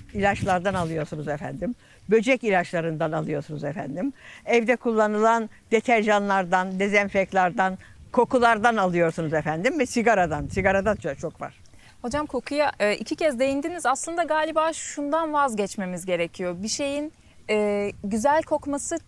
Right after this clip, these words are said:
Speaker 2: temiz olduğu anlamına geliyor ya bizim için. Öyle yerleşmiş. Halbuki öyle değil, değil mi? Yani
Speaker 1: Değil.
Speaker 2: koku,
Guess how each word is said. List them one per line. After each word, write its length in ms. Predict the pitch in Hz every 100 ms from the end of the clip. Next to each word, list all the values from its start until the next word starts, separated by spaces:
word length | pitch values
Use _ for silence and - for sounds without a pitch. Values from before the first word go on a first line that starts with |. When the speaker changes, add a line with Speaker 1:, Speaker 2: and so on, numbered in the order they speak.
| - -
Speaker 2:
temiz 360 | 262 285 262
olduğu 400 | 208 202 185 185
anlamına 420 | 185 190 180 180
geliyor 380 | 175 185 185 302
ya 260 | 226 175 165
bizim 220 | 180 175
için. 320 | 160 - 170 - 285
Öyle 200 | 277 202
yerleşmiş. 720 | 180 165 160 180 175 - - - - - -
Halbuki 420 | 311 240 - 427 392
öyle 220 | 339 339
değil, 220 | 392 -
değil 320 | 571 381 190
mi? 40 | -
Yani 260 | 202 196 202
Speaker 1:
Değil. 120 | 190 - - -
Speaker 2:
koku, 380 | - 262 - 311